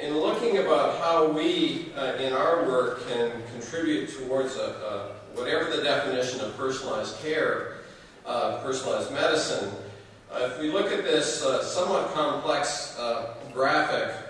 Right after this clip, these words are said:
uh, dis-, disease burden, cost, and irreversibility on the y-axis over time, and you see that, uh, even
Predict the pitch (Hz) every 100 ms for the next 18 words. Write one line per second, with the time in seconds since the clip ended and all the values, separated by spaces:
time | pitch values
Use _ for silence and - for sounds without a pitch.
0 | - 107 104 - 135 135 - - 127 -
1 | 160 165 156 147 147 139 - - - -
2 | - 123 120 - 131 127 127 - 120 139
3 | 156 156 120 117 117 - 120 120 117 123
4 | 117 - 117 127 123 117 107 151 147 135
5 | - 107 - - - - - - 151 -
6 | 202 196 190 165 - - - - - -
7 | 151 -